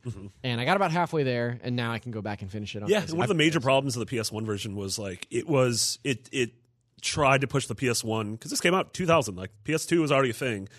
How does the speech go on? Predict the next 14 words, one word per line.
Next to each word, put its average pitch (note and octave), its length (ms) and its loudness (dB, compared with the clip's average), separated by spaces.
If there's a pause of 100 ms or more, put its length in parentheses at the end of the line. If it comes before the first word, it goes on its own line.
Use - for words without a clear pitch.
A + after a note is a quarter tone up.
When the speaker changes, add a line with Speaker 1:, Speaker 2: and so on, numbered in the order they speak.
Speaker 1:
It B2 140 -4
tried E3+ 160 -4
to D3 60 -4
push - 340 -2
the - 100 -12
P B2+ 140 -8
S A#2 140 -4
one B2+ 280 -8
so B2+ 460 2
far G2 500 -6 (320)
that, G2+ 280 -4
like, G2+ 240 -6
it - 160 -10
took A2+ 180 -6